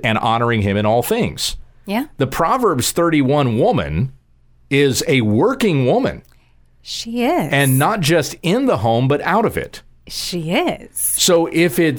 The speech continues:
Speaker 1: it
Speaker 2: And she does the hard stuff of buying and selling land and
Speaker 1: Yeah,
Speaker 2: marketing
Speaker 1: right, exactly.
Speaker 2: and
Speaker 1: Yeah, going to market and
Speaker 2: Yeah.
Speaker 1: trading and all that other kind of thing. Now, of course, a mother's first responsibility is going to be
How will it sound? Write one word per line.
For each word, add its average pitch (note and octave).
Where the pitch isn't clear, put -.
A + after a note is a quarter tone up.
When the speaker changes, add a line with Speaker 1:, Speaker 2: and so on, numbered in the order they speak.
Speaker 1:
it F3
Speaker 2:
And G3+
she A#3+
does G3+
the F3+
hard C#4+
stuff -
of E3
buying F3
and F#3+
selling G3+
land A3+
and D3+
Speaker 1:
Yeah, A3+
Speaker 2:
marketing -
Speaker 1:
right, G#3+
exactly. D#3+
Speaker 2:
and C4
Speaker 1:
Yeah, E3
going C3
to A#2
market C#3+
and A#2
Speaker 2:
Yeah. F3
Speaker 1:
trading A#3
and D3+
all C3
that D#3
other A3
kind G#2
of D#2+
thing. D2+
Now, D3
of C#3+
course, G3+
a C3+
mother's D3
first -
responsibility G2+
is A2+
going A2
to G2
be D#2+